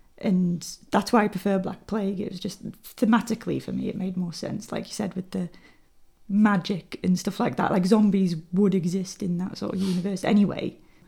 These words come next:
I think that's why I enjoy it more as well. Apart from that issue, like we said, with the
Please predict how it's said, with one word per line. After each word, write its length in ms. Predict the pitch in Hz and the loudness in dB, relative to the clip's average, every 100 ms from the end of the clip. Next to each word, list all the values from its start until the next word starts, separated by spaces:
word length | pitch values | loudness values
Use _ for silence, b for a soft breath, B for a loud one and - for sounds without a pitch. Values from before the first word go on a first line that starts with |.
| b b - | b b -4
I 60 | 190 | 2
think 140 | 226 | 4
that's 160 | 226 226 | 4 2
why 140 | 202 190 | 2 4
I 20 | |
enjoy 400 | 185 175 190 185 | 2 2 2 0
it 80 | 185 | 0
more 200 | 180 175 | 0 0
as 100 | 185 | -2
well. 80 | |
Apart 280 | 180 254 247 | 2 4 6
from 120 | 240 214 | 4 4
that 180 | 196 214 | 4 2
issue, 420 | - 208 190 185 | 0 0 0 0
like 220 | 185 185 | -4 -4
we 60 | 185 | -4
said, 280 | - 190 170 | -2 -2 -2
with 160 | 180 - | -6 -4
the 220 | 180 | -4